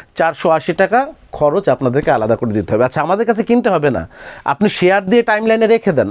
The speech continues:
আপনি, ও, আপনার স্থানীয় দোকান থেকে কিনবেন। এটা আমরা যেহেতু চারশো আশি টাকায় বিক্রি করছি, আপনি পাঁচশো টাকায় সেখান থেকে কিনলে তো আপনার ভালো,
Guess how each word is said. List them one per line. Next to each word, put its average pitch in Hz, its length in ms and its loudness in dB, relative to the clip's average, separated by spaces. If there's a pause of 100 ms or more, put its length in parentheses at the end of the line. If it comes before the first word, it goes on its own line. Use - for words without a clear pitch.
আপনি, 226 140 -2 (260)
ও, - 20 2 (160)
আপনার 240 180 2 (140)
স্থানীয় 240 320 0
দোকান 208 240 0
থেকে 170 140 0 (100)
কিনবেন। 127 300 2 (520)
এটা 226 120 0 (200)
আমরা 220 180 0
যেহেতু 233 260 2
চারশো 220 300 0
আশি 208 200 -2
টাকায় 208 220 0
বিক্রি 185 260 0
করছি, 156 240 -2 (340)
আপনি 226 200 -2
পাঁচশো 233 280 0
টাকায় 226 220 2
সেখান 214 260 0
থেকে 214 220 0
কিনলে 196 260 4
তো 165 100 2
আপনার 127 280 0
ভালো, 82 180 -6